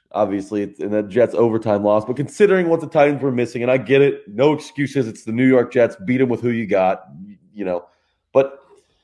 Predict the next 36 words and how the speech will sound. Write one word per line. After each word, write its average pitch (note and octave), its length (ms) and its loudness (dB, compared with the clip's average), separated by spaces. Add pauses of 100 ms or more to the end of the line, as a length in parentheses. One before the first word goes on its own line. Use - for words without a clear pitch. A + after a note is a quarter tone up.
(880)
Mike G3 220 4
Vrabel F3 380 4
has F3 180 0
to D#3 40 -8
be D#3+ 100 2
number D3 220 4
one B2+ 220 4
for B2 120 -4
me G#2 140 0
right F#2+ 220 2
now. F#2+ 420 -2 (280)
The B2 100 -4
way E3 120 4
things E3 280 -2
are E3+ 60 0
going D#3+ 260 2
in D3 60 -6
Arizona, C#3+ 600 0
uh, B2 360 4
the, A2 280 -12
the A#2+ 100 -8
way C3+ 120 0
things C3+ 240 -6
went B2+ 160 -6
yesterday, C3 720 -2 (200)
um, A2+ 280 0
in A#2+ 80 -4
Arizona B2 440 -2
particularly, B2+ 800 -6
um, G2+ 220 -2
without A#2 420 0
Kyler A#2 260 4
Murray, G#2+ 260 2
without A2 460 -2
DeAndre G#2 400 -2
Hopkins, F#2+ 520 -6